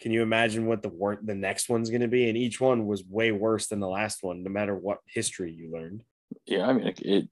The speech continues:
Speaker 2: could be fucking terrible, or nothing could happen as well.
Speaker 1: Mm-hmm.
Speaker 2: You know, it could happen in our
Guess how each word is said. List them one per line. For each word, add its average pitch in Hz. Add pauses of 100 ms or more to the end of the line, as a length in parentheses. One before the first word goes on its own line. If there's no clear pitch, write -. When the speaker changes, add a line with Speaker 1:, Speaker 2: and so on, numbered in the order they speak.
(100)
Speaker 2:
could 92
be 90
fucking -
terrible, 90
or 98 (200)
nothing 107
could 107
happen 104
as 101
well. 170 (520)
Speaker 1:
Mm-hmm. 127 (1600)
Speaker 2:
You -
know, 120
it 110
could 107
happen 110
in 95
our 98